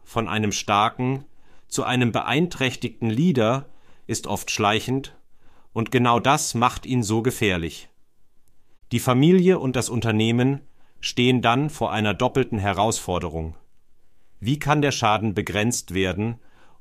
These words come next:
ohne das familiäre Fundament zu zerstören? Der fatale Kontrollverlust eines Paten. Andrew Russo, das Oberhaupt der Colombo-Mafia-Familie,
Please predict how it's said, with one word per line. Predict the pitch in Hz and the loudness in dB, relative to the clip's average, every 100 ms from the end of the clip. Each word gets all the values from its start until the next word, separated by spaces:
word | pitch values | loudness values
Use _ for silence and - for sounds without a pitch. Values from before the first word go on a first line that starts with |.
| - | -4
ohne | 120 147 156 | 2 4 4
das | 135 - | 0 -2
familiäre | 120 120 123 113 117 110 | 0 2 2 2 0 0
Fundament | - 113 101 92 92 87 - | -2 -2 0 0 0 -2 -6
zu | - 101 | -10 -8
zerstören? | - 107 - 95 82 80 80 - - - - - - - - - - - - - - | -4 -4 -2 -2 0 -6 -12 -18 -20 -20 -20 -20 -20 -20 -20 -20 -20 -20 -20 -20 -4
Der | 123 | -2
fatale | 123 131 - 123 156 156 | 0 0 0 0 2 2
Kontrollverlust | 143 135 - 117 135 - 135 135 135 - | 0 0 0 0 0 0 0 0 0 -6
eines | 120 123 - | -6 -6 -6
Paten. | 104 104 98 90 78 - - _ - - - - _ - - | -2 0 -2 -8 -12 -16 -20 _ -20 -20 -20 -20 _ -16 0
Andrew | 143 190 190 185 | 2 4 6 8
Russo, | 156 165 175 175 175 - - | 8 6 6 6 2 -4 -8
das | 113 - - | -6 -6 0
Oberhaupt | 151 131 101 101 - - | 4 4 4 0 -2 -6
der | 107 | -6
Colombo-Mafia-Familie, | 104 101 101 104 101 110 - 104 - 104 107 107 123 | -2 0 2 2 0 0 0 -4 -2 -2 0 0 0